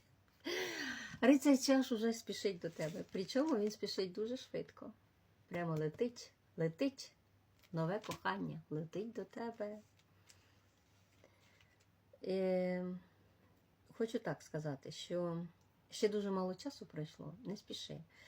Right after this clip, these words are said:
Не спіши, будь ласка, тому що, м, знаєш, е, ті люди, які, м, відразу з одних відносин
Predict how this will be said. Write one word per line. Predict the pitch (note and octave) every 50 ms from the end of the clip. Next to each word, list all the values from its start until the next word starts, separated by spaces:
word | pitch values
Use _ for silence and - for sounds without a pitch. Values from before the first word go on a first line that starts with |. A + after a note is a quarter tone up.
| - - - - -
Не | F#3+
спіши, | F#3+ - - G#3 G3+ - C4+ B3+
будь | G#3+ G3
ласка, | F#3+ G#3 A3+ A#3 - - F#3
тому | E3+ - F#3 F#3 F#3+ F#3 F#3+ F#3
що, | F3+ - - - F#3 F3 F3 E3+ E3+ F3 E3+ - - - - - - - - - - - _ _ - - - - - -
м, | F#3+ F#3+ F#3+ F#3+ F#3+ F#3+ F#3+ F#3+ F#3+ F#3 F#3 F#3 F3 - - - - - - _ - - - - -
знаєш, | - F#3+ F#3+ F#3+ G#3 A3+ C4 A#3+ G#3+ - - - -
е, | - - F3 E3+ F3 F3 E3+ E3+ E3+ - - D#3
ті | - A#3 G#3+
люди, | A#3 A3+ F#3 G3
які, | F#3+ F3+ F3+ F3+ - - G#3 G3+ G3 G3 - - _ - -
м, | F3+ E3+ E3+ E3+ E3+ E3+ E3
відразу | E3 F3 F3 F3 F#3 F#3+ F#3+ F3 E3+ D#3+
з | D#3+
одних | E3+ E3+ E3+ F#3 G3 G3+ F#3+ - - -
відносин | F#3 E3+ E3+ F3 F3 E3+ E3+ - - - - E3 D#3+ D#3+